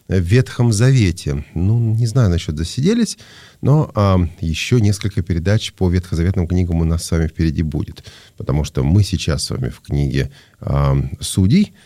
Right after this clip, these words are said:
и будем также через уже несколько дней, э, изучать, читать и изучать, а, книгу «Руфь». Я сегодня прочитаю некоторые сообщения, которые как раз говорят о Библии, о переводе, о том, как, э,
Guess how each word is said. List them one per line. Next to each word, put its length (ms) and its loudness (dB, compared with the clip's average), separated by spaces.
и 160 2
будем 540 2
также 760 0
через 480 -2
уже 260 -4
несколько 460 -4
дней, 340 2
э, 300 -2
изучать, 560 -2
читать 360 0
и 20 -2
изучать, 440 -2
а, 320 0
книгу 480 0
«Руфь». 420 -4
Я 500 2
сегодня 380 0
прочитаю 420 0
некоторые 300 -2
сообщения, 520 -2
которые 380 0
как 200 -4
раз 180 0
говорят 460 0
о 100 0
Библии, 360 0
о 120 0
переводе, 640 0
о 180 -2
том, 340 2
как, 460 -4
э, 200 -2